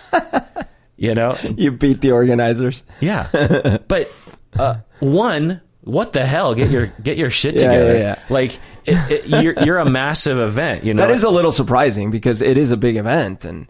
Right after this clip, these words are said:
Speaker 2: Yeah. And it's
Speaker 1: Yeah.
Speaker 2: not hard to just establish a day.
Speaker 1: Right.
Speaker 2: It's probably a, typically, like, the last day of
Speaker 1: Right,
Speaker 2: October.
Speaker 1: right.
Speaker 2: Who knows? But, uh, uh,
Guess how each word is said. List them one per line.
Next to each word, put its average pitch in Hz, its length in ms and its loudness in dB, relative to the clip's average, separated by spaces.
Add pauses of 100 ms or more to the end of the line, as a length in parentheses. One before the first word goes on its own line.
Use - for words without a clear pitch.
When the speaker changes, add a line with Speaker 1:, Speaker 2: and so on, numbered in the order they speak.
(140)
Speaker 2:
Yeah. 151 240 -4 (240)
And 135 160 0
it's 202 140 0
Speaker 1:
Yeah. 156 80 2
Speaker 2:
not 120 100 0
hard 143 260 -2
to 104 60 -4
just 101 300 -4
establish 98 600 -2
a - 160 -6
day. 85 380 -4
Speaker 1:
Right. 120 100 2 (180)
Speaker 2:
It's - 140 -6
probably 104 540 -2
a, 87 60 -2
typically, 87 600 -6
like, 78 300 -6 (340)
the 85 100 -4
last 85 400 -4
day 85 160 -2
of 82 120 -4
Speaker 1:
Right, 78 140 -2 (100)
Speaker 2:
October. 90 220 -4
Speaker 1:
right. 139 100 0
Speaker 2:
Who - 40 0
knows? 90 360 -2
But, 85 200 -4 (800)
uh, 92 440 -2 (220)
uh, - 100 -10